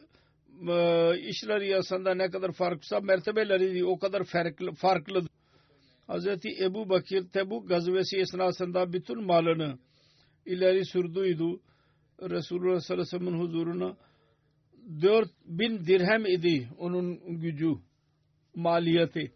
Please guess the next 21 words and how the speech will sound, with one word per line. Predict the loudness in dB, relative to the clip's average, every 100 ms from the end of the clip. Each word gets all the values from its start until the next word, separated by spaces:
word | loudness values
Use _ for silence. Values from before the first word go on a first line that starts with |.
| _ _ _ _ _ -16
Bu | -10 -8 -8 -12 _ _ _ _ _
sefer | -18 -6 -6 0 0
Hazreti | 2 2 0 -2 -4
Osman | -4 -4 -4 -2
dahi | 0 2 0 -4 _ -20 _ _ _
develer | 2 4 4 4 4 6 6 6
ve | 4
atlar, | 4 4 2 0 4 6 4
e, | 0 -2 0 0 -2
ileri | 0 0 -2
sürdüydü. | -4 -2 2 2 2 -4 -6 _ _ _ -10
Bu, | -4 -2 -2 -4
bu | -4 -4 -8 -14 -16 -12
sebepten | -4 2 2 2 -2 -2
dolayı | 0 0 2
Hazreti | 0 0 -2 -4
Resulullah | -4 -6 -8 -4 -2 -2
sallallahu | -4 -6 -6 -4
aleyhi | -4
ve |
sellem | -4